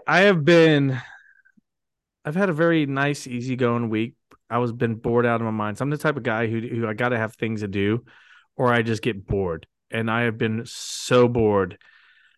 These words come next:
um, lately, and I'm so glad that my life's going back to normal tomorrow, so I'll be busy again, 'cause I like busy. I don't, I, it's something about me.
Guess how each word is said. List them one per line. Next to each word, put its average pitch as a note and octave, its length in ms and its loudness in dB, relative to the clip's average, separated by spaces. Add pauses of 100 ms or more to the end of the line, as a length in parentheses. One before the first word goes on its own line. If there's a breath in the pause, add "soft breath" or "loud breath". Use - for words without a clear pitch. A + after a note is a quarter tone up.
(100)
um, G2+ 680 -4
lately, G#2 520 -2
and G2+ 600 -6 (380)
I'm A2+ 160 2
so A2+ 220 4
glad A2 300 4
that A2 120 2
my G#2 100 0
life's G#2 220 2
going G#2+ 200 -2
back G#2 180 -2
to G#2+ 80 -8
normal B2 340 2
tomorrow, A2 400 -2
so G#2+ 160 -6
I'll G2+ 120 -4
be A2+ 120 -6
busy G2 320 -2
again, F2+ 340 -6 (140)
'cause G#2+ 160 2
I G2+ 60 4
like G#2 260 2
busy. F2+ 380 0 (120)
I A2+ 120 -2
don't, B2+ 200 -2
I, B2 60 0
it's B2 340 0
something A#2+ 300 0
about G2+ 240 2
me. G2 240 -4